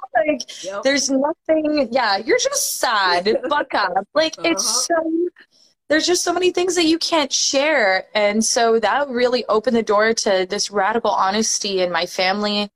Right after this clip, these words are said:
Speaker 1: and me being able to share these things with them. And, you know, I think about my journey. So that must have happened when I was, it was only four years ago, but I think about now and I'm like, I get to call my mom and be like,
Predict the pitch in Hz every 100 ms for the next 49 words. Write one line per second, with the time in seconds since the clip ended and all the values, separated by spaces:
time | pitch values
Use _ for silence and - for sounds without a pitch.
0 | _ 190 190 196 196 190 180 185 190 -
1 | 185 196 220 - 214 220 220 226 - 214
2 | 214 226 - - - - _ _ 202 196
3 | 190 190 190 180 190 233 202 196 226 233
4 | 208 196 196 - 208 190 190 190 190 185
5 | 185 185 _ - - - 196 196 208 208
6 | 202 214 202 196 196 190 190 185 185 185
7 | 185 - - - - 359 214 180 - 185
8 | 180 226 262 226 - 202 214 220 214 262
9 | 262 214 190 190 226 254 208 202 202 202
10 | - - _ _ 233 294 339 - - -
11 | 214 226 196 180 185 240 285 - _ 214
12 | 220 240 240 240 -